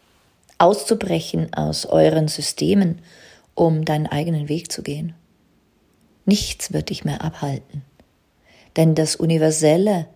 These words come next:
Feld ist riesig und so bist du riesig. Du bist der kleinste Teil davon und gleichzeitig der größte Teil davon.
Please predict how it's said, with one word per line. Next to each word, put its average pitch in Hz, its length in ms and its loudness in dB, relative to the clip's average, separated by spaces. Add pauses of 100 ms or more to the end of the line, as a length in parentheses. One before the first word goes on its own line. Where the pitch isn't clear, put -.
(200)
Feld 175 500 0
ist - 280 -10
riesig 156 580 -4 (120)
und 143 100 -6
so 156 160 -4
bist - 300 -8
du 185 180 -2 (480)
riesig. - 520 -8 (840)
Du 196 100 4
bist 226 180 6
der 202 80 6
kleinste 196 440 2
Teil 185 260 4
davon 190 260 0
und 147 60 -8
gleichzeitig 147 540 -8
der 147 100 -6
größte - 400 -8
Teil - 240 -14
davon. 156 380 -12